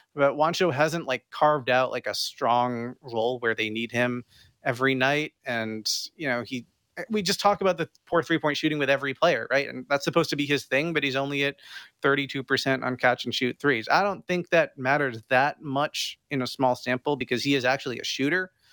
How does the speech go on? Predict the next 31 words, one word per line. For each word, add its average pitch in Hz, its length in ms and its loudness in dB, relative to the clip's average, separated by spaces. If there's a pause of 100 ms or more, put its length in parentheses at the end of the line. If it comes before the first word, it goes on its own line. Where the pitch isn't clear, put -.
(160)
So 139 180 2
he 117 140 -2
has 135 240 2
some 117 260 -8 (360)
gravity 147 480 2
out 160 220 0
there. 165 240 0
But, 165 160 -8
you 226 80 -2
know, 156 160 0
when 170 100 -4
he 180 100 -4
has 180 200 0
a 156 80 -2
bad 147 400 0
shooting 170 320 -2
night, 156 180 0
like, 135 160 -6
sometimes 151 480 0
I'm 147 140 -4
seeing 156 220 -2
him, 151 80 -2
like, 135 200 -4
turn 156 320 0
down 135 300 2
looks, - 260 -10
which 131 140 -4
he 180 100 -2
should 160 200 0
never 151 260 2
do. - 320 -16